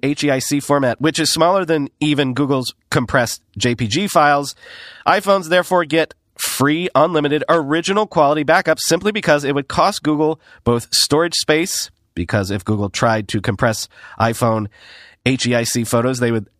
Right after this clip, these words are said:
actually become larger, and computing power, because Google doesn't need to compress and process all of the billions of photos iPhones back up.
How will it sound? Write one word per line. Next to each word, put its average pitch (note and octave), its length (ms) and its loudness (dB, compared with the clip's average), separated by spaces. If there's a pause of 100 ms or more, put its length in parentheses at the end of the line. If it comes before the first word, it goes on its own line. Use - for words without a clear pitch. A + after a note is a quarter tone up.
(120)
actually D3+ 460 -2
become C3 340 0
larger, B2+ 340 0
and G3+ 260 0
computing A3+ 380 0
power, B2+ 300 0
because C3 320 -2
Google D#3 280 0
doesn't D3 360 0
need C3+ 260 -2
to E3+ 100 -2
compress F3 600 -2
and D3 160 2
process C3+ 460 0
all C3+ 240 2
of C3 100 -6
the C3 80 -2
billions A#2+ 340 0
of A2+ 80 -4
photos A2 380 0
iPhones G2 480 -2
back F#2+ 240 -2
up. C#3 240 2